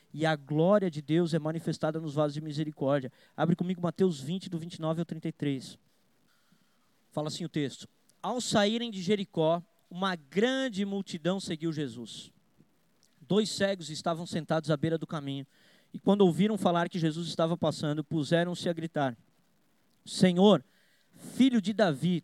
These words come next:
tem misericórdia de mim." Volta ali só, é, é isso aí. "Dois cegos, tem misericórdia de nós", né? A multidão os repreendeu para que ficassem quietos, mas eles gritavam ainda mais. Galera, deixa eu falar uma coisa: aqui tem uma chave, aqui tem um segredo.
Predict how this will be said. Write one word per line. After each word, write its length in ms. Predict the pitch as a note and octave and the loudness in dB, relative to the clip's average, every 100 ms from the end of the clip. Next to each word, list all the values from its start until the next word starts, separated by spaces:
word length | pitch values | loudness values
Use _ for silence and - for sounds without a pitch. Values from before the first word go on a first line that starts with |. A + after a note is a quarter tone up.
| _ | _
tem 160 | A#3+ B3+ | -4 -2
misericórdia 640 | A#3 F#3+ F#3 - F#3 F3+ | 0 0 0 2 2 2
de 120 | E3 | -2
mim." 280 | D#3+ D#3+ A2+ _ - | -4 -6 -8 _ -4
Volta 280 | C3 E3 D3 | 0 2 2
ali 160 | E3+ | -2
só, 260 | F3+ F3+ - _ - | 0 -2 -4 _ -8
é, 220 | C3 B2+ | -8 -6
é 80 | C3+ | -6
isso 140 | - | -6
aí. 160 | D3+ C3+ - _ _ _ _ - | -8 -10 -16 _ _ _ _ 2
"Dois 160 | F3+ F3+ | 4 4
cegos, 200 | F3+ - | 2 0
tem 120 | F3 | -2
misericórdia 360 | E3 F3+ F3 | 0 2 0
de 40 | D#3+ | 0
nós", 180 | C#3+ A#2+ | -2 -2
né? 140 | D#3+ _ - _ - | -6 _ -20 _ -2
A 120 | F#3 | 0
multidão 460 | A3+ G3+ G#3+ A#3 | 0 0 2 2
os 100 | A#3 | 4
repreendeu 500 | G#3+ G3+ A3 F#3 G#3+ | 4 4 4 4 4
para 220 | A3 A3 G#3 | 4 2 0
que 100 | - | -4
ficassem 460 | G#3 G3+ F#3+ G#3 | -2 -2 -2 -6
quietos, 500 | - F3+ F3+ - - - _ _ - | 0 2 2 0 -12 -16 _ _ 0
mas 280 | E3+ D3 | 0 2
eles 180 | A3+ G#3+ | 0 0
gritavam 440 | G3+ F#3+ G3+ F#3+ G3+ | -4 0 2 2 2
ainda 200 | G3+ F#3 | 2 2
mais. 180 | D#3+ | 2
Galera, 260 | D3+ G#3 E3 | 4 4 4
deixa 180 | F#3+ E4+ | 0 -4
eu 40 | |
falar 180 | B3+ A#3 | -2 0
uma 80 | F#3+ | 0
coisa: 200 | - E3 | 0 0
aqui 160 | - | -4
tem 140 | A#3 A3+ | -4 -2
uma 180 | A3 G#3 | -2 -4
chave, 500 | - E3+ C#3 G#2 G2+ _ _ _ _ _ | -2 0 0 -2 -12 _ _ _ _ _
aqui 180 | B2+ D#3+ | -8 -4
tem 120 | G3 | 0
um 100 | G3 | 0
segredo. 640 | - - F3+ D#3 D#3+ A#2+ | 0 0 2 4 4 2